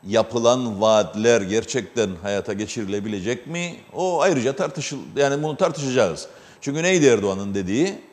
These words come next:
Bu yeni sistemle Türkiye daha kolay idare edilecek, sorunlar daha kolay çözümlenecek, daha hızlı bir şekilde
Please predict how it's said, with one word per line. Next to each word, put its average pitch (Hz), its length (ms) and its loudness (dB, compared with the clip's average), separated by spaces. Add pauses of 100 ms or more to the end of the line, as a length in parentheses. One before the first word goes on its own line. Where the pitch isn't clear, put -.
(280)
Bu 175 200 2
yeni 160 260 0
sistemle 127 560 -2
Türkiye 156 500 0
daha 165 240 8
kolay 107 360 2
idare 95 280 0
edilecek, 90 540 -4
sorunlar 131 440 -2
daha 131 240 2
kolay 98 300 -4
çözümlenecek, 90 760 -8 (440)
daha 160 340 6
hızlı 165 360 8
bir 156 80 6
şekilde 110 680 0